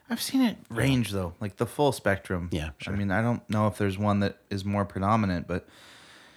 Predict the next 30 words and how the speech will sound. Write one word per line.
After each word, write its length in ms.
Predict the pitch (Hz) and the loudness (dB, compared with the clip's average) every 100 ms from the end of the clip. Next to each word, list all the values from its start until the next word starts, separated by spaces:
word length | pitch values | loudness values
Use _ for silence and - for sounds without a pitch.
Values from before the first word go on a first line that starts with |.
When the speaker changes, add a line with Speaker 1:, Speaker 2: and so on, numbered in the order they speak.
| - - _ _ | -20 -20 _ _
Speaker 1:
it's 240 | - 139 120 | -4 -2 0
really 340 | 139 196 131 | 4 6 6
nice. 460 | 113 117 92 - - | 4 4 2 -4 -4
It's 240 | 113 110 123 | -4 -2 0
not, 460 | 123 139 165 - - _ _ _ _ _ _ _ _ _ - | 2 2 2 -2 -8 _ _ _ _ _ _ _ _ _ -2
like, 200 | 110 - 92 | -2 -4 -6
milky 720 | 98 110 120 123 123 95 85 | 0 4 6 4 2 -6 -4
hazy. 460 | 87 85 80 76 53 | -4 -4 -4 -4 2
Speaker 2:
No, 260 | 156 135 | 6 6
it 60 | 110 | 6
Speaker 1:
You 40 | |
Speaker 2:
isn't. 120 | 107 120 | 4 4
Speaker 1:
know 60 | |
what 60 | 123 | 4
I 60 | 127 | 4
mean? 260 | 131 131 | 2 0
Speaker 2:
Mm-hmm. 160 | - 123 | 2 2
Speaker 1:
It's 100 | 127 | 2
more 440 | 123 131 143 143 | 2 4 4 4
of 180 | 135 110 | 4 4
a, 200 | 110 104 | 4 4
it 200 | 80 95 | 4 2
looks 300 | 110 127 - | 2 0 2
more 220 | 117 110 - | 4 4 4
unfiltered 680 | 101 - 113 101 92 82 90 92 | 2 4 4 4 2 0 -2 -4
than, 680 | 92 95 90 90 85 85 - - | 0 2 2 0 -2 -4 -8 -4
than 200 | 92 85 | -2 -2
a 80 | |
hazy 560 | 85 101 95 82 80 76 - - _ _ _ _ _ _ _ - | -2 -2 -2 -2 -6 -8 -14 -20 _ _ _ _ _ _ _ -6
Speaker 2:
Yeah. 400 | 113 156 120 73 | 0 2 2 0